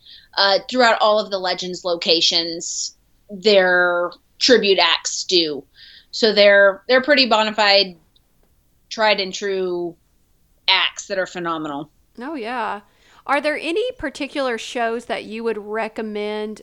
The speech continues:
Speaker 2: for parents taking younger children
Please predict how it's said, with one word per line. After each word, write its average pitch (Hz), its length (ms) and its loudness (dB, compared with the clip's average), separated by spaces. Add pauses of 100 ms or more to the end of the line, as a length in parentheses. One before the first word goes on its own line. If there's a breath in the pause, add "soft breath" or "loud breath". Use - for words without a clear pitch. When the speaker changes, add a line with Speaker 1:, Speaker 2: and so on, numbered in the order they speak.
Speaker 2:
for 208 800 -8 (460 soft breath)
parents 226 480 -6
taking 220 460 -8
younger 214 640 -6
children 269 680 -6